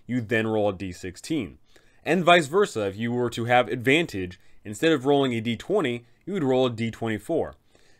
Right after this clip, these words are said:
This is a really fun system because it definitely encourages you to try and get more bonuses. You get to roll higher dice or lower dice depending on what's going on. And it's just a really unique system. It's a very awesome way because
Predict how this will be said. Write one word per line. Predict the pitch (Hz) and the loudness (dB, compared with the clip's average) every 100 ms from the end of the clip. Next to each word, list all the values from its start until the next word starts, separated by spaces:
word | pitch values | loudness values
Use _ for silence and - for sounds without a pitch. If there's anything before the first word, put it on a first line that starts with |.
| _ | _
This | 170 208 | 0 0
is | 220 | 0
a | 208 | -2
really | 190 175 | 0 -2
fun | - 151 | 0 0
system | 127 156 120 107 | 0 -4 -4 -4
because | 107 - 110 107 104 101 | -4 0 2 2 0 -4
it | 117 110 | -4 0
definitely | 123 123 135 120 | 0 0 -2 -4
encourages | 110 - 123 117 107 110 | -4 0 0 0 -2 -6
you | 110 | -4
to | 110 | -4
try | - 113 | -2 0
and | 113 | 0
get | 110 107 | -2 -2
more | 98 | -2
bonuses. | 147 156 156 - 156 151 143 - - | 2 2 2 0 -2 -2 -6 -18 -10
You | 113 | -6
get | 117 | -4
to | 107 | 0
roll | 113 107 | 2 2
higher | - 113 107 | 4 4 4
dice | 104 143 147 147 | 6 6 6 2
or | 123 131 | 0 2
lower | 123 127 123 | 4 4 4
dice | 123 123 | 2 2
depending | 110 117 107 104 | -2 -4 -6 -4
on | 98 | -6
what's | 95 | -6
going | 107 104 127 | -6 -4 0
on. | 147 147 _ _ _ _ - | 0 -2 _ _ _ _ -6
And | 165 185 175 | 0 2 0
it's | 156 | -2
just | 165 | -6
a | 165 | -2
really | 151 165 | 2 2
unique | 156 156 147 | 2 -2 -4
system. | - 151 - 73 - - - _ - | -6 -10 -12 -18 -20 -20 -20 _ -8
It's | 131 123 - | -4 -4 -2
a | 135 123 | -2 2
very | 131 156 156 | 4 6 8
awesome | 139 135 127 | 8 6 2
way | 127 131 | 0 0
because | 120 - - 123 113 113 | -4 -14 -2 2 2 0